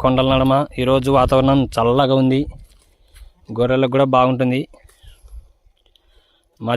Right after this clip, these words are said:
చిన్నాయన వంటి గొర్రెలు మొత్తం రెండు వందలు ఉంటాయి. ప్లీజ్ అండి, దయచేసి లైక్ చేయండి, షేర్ చేయండి, కామెంట్ చేయండి. చాలామంది వీడియో చూసి ఒక చూసి చూడనట్ట వెళ్తున్నారు, పూర్తిగా కూడా చూడలేదు. నన్-, నా వీడియోస్ నచ్చలే-, నచ్చడం లేదేమో, నా వాయిస్ బాలేదా, నా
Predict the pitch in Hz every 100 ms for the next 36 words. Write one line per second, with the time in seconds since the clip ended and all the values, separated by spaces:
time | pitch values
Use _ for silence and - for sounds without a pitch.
0 | - 123 127 131 131 131 123 127 127 123
1 | - 127 123 123 120 120 123 - _ _
2 | 131 135 135 135 139 123 131 131 131 143
3 | 131 123 120 - 131 127 135 - 131 131
4 | 131 131 131 135 135 127 131 131 127 131
5 | - _ - _ - 127 143 143 139 135
6 | 131 139 - - 143 156 147 139 - 143
7 | 135 147 147 143 135 131 135 131 131 135
8 | 131 131 143 _ _ _ _ _ - 139
9 | 139 131 139 139 135 131 131 131 131 -
10 | - 113 117 - - - _ 120 127 131
11 | 139 - 131 - 135 135 135 - 120 -
12 | 135 131 127 127 127 135 - - _ _
13 | _ - _ 120 139 139 147 147 135 135
14 | 135 135 135 139 _ -